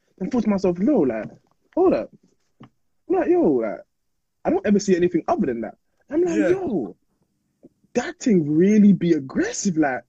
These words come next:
Speaker 2: Yeah. If you don't, you're
Speaker 1: No,
Speaker 2: not
Speaker 1: you're
Speaker 2: getting
Speaker 1: right,
Speaker 2: what you want.
Speaker 1: still.
Speaker 2: You're not getting what you want.
Speaker 1: No, you're right. You're right. You're right. You're right.
Speaker 2: That's my love language.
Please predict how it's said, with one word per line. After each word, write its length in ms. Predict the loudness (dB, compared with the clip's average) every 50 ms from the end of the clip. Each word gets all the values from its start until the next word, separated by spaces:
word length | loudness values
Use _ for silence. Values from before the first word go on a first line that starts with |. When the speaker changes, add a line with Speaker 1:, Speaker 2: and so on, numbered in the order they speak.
| _
Speaker 2:
Yeah. 260 | -20 -20 -18 -18 -18 -18 -14 _
If 160 | -12 -12 -10 -10
you 100 | -10 -6
don't, 260 | -4 -2 -2 0 0
you're 60 | 0
Speaker 1:
No, 60 | 0 0
Speaker 2:
not 60 | 0
Speaker 1:
you're 80 | 0 0
Speaker 2:
getting 120 | 0 0
Speaker 1:
right, 60 | 0 -2 -2
Speaker 2:
what 100 | -4 -6
you 100 | -4 -2
want. 100 | 0 0 0 0 -2 -4 -8
Speaker 1:
still. 0 | _ _ -12
Speaker 2:
You're 80 | -8 -8
not 120 | -8 -6
getting 200 | -4 -6 -6 -6
what 120 | -8 -12 -14
you 80 | -14
want. 220 | -12 -12 -12 -12 -12
Speaker 1:
No, 220 | -10 -8 -6 -6
you're 140 | -4 -4 -6
right. 240 | -6 -6 -8 -8 -12 -16 _ _ _ _ _ _ _ _ _ _ _ _ _ -10
You're 120 | -8 -6 -6
right. 220 | -4 -6 -8 -8 -12 -14
You're 140 | -12 -10 -8
right. 220 | -8 -10 -10 -12 -16 _ _ _ _ _ _ _ _ -14
You're 100 | -12 -12
right. 220 | -12 -12 -14 -16 -18 _ _ _ _ -20 -20 -18 -14
Speaker 2:
That's 200 | -12 -10 -8 -6
my 80 | -4 -2
love 200 | 0 0 0 -2
language. 440 | -4 -8 -8 -8 -10 -10 -12 -18